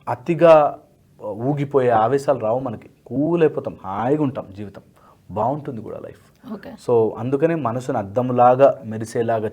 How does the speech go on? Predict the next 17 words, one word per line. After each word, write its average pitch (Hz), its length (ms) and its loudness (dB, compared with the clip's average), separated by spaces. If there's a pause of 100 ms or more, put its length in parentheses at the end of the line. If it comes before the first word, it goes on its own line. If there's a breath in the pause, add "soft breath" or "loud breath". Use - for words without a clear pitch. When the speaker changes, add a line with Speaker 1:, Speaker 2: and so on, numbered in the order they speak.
Speaker 1:
చేసుకోవడము 107 520 -10 (460 soft breath)
జీవితకాలం 175 760 6
యొక్క 160 220 2
ప్రయాణం. 143 480 4
అది 80 120 -12 (380)
ఒక 117 160 -2
రోజులో 139 320 4
అవ్వదు, 107 260 2 (400 soft breath)
ఫార్టీ 110 220 0
ఫైవ్ 107 160 -2
డేస్ 139 220 -2
సాధన 120 280 2 (160)
చేసుకుని 104 440 -8 (120)
ఓసారి 127 280 -2
మనసు 113 300 -4
కంట్రోల్లోకి 117 420 -4
వచ్చాక 101 380 -6